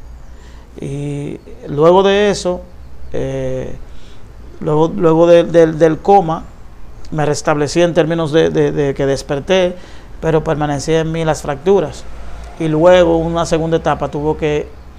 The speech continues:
someterme a las evaluaciones para ser, eh, operado.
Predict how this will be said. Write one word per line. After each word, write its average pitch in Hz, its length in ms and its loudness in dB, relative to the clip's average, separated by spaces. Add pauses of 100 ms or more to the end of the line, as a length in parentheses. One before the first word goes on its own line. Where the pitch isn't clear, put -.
(160)
someterme 151 580 -2
a 147 40 -2
las 147 140 -2
evaluaciones 139 640 -4
para 135 220 -6
ser, 143 360 -8 (120)
eh, 135 240 -6
operado. 131 480 -6